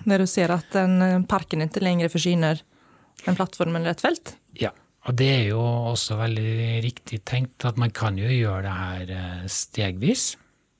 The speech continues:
Speaker 2: Man kan bygge en park, koble den til en plattform, bygge en kabel. Det
Speaker 1: Mm.
Speaker 2: trenger ikke å skje på en gang.
Speaker 1: Mm.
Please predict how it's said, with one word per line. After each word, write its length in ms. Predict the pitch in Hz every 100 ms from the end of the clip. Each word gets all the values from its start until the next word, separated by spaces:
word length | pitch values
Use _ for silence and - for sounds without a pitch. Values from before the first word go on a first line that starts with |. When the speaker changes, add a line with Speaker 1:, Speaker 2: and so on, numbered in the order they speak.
| _ _ _
Speaker 2:
Man 160 | 117 98
kan 180 | 101 92 95
bygge 140 | 92 87
en 100 | 87 -
park, 340 | 123 139 143 147 -
koble 260 | - 104 95
den 40 | 92
til 100 | 95
en 100 | 95
plattform, 680 | 123 120 - - 117 113 113 - - - - - _ 190
bygge 240 | 117 104
en 100 | 101
kabel. 520 | 101 120 117 123 117
Det 140 | 107 110
Speaker 1:
Mm. 80 | 214
Speaker 2:
trenger 340 | 120 92 90
ikke 140 | -
å 80 | 127
skje 160 | - 101
på 100 | -
en 100 | 90
gang. 240 | 92 110 104 - -
Speaker 1:
Mm. 220 | 202 180